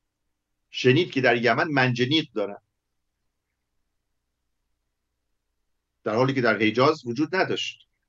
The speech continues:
و برای کوبیدن قلعه ها و جاهای دیگه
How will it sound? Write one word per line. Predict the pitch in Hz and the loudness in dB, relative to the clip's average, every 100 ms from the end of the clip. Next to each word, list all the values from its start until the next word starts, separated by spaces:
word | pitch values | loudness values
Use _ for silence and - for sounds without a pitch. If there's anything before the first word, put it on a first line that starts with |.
| - | -6
و | 98 95 95 - _ _ _ _ _ - | -4 -2 -6 -12 _ _ _ _ _ -4
برای | 92 107 | 0 0
کوبیدن | - 104 101 110 104 | 0 -4 2 2 2
قلعه | 95 92 92 92 | 2 2 2 0
ها | 90 104 107 | 2 4 4
و | 98 | 2
جاهای | - 90 95 | 0 -2 -2
دیگه | - - 127 165 | -4 -2 0 0